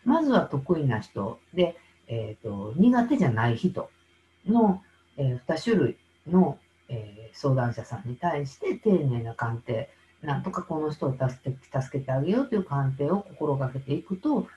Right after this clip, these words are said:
今よりもきっとあなたっていう占い師さんがすごくいい占い師さんやなと思ってくれる相談者さんって増えると思うので、ちょっともしその、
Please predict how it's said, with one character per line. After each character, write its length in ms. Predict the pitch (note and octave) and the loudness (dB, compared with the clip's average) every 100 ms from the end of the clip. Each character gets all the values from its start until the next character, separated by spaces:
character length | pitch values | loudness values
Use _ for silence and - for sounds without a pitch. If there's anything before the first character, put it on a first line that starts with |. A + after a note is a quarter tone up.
| _ | _
今 200 | F#3 F3+ | 4 4
よ 100 | D#3 | 4
り 100 | C3+ | 0
も 240 | A#2+ G2+ G2+ _ _ _ - | 0 -4 -6 _ _ _ -6
き 100 | D4 | -6
っ 60 | |
と 360 | - F#3+ A#2 - _ | -2 0 0 -2 _
あ 60 | C3+ | -6
な 100 | D#3 | -6
た 160 | - A#2+ | -4 -6
っ 120 | - | -2
て 80 | C3+ | 0
い 120 | C#3 | 0
う 40 | |
占 300 | D3 D3 D#3 | 0 -2 -4
い 40 | D3 | -4
師 60 | |
さ 100 | B2+ | -4
ん 60 | A#2 | -4
が 100 | A#2 | -6
す 120 | - | -2
ご 160 | D#3+ G#3 | 0 0
く 140 | B3 | 2
い 100 | G3+ | 4
い 60 | F3 | 6
占 360 | F#3 F3+ F#3 | 4 6 4
い 40 | F3 | 2
師 60 | |
さ 100 | D#3 | 0
ん 60 | C3+ | 0
や 100 | C3+ | 0
な 220 | G#3 B3+ | 0 0
と 100 | E3+ | 0
思 180 | C#3 C#3 | 2 0
っ 20 | |
て 100 | C3+ | -2
く 140 | C3+ C3+ | -4 -2
れ 120 | B2+ | -2
る 120 | B2+ | -2
相 180 | D3 C#3 | -4 -2
談 180 | C3+ A#2+ | -2 -4
者 120 | - | -8
さ 140 | A2 | -12
ん 40 | G#2 | -12
っ 20 | |
て 100 | - - | -14 -4
増 100 | C3 | 0
え 60 | D#3 | 2
る 80 | F#3 | 0
と 100 | - | -4
思 240 | A2+ A2 | -6 -8
う 40 | |
の 140 | G#2 A2+ | -10 -6
で、 280 | C#3+ A2+ - _ _ _ _ _ | -4 -4 -8 _ _ _ _ _
ち 80 | - | -4
ょ 20 | G#4 | -2
っ 80 | |
と 80 | - | 6
も 160 | F#3+ F#3 | 8 8
し 140 | F3+ | 4
そ 160 | C3 B2 | -2 0
の、 280 | A#2+ A#2 | 0 -2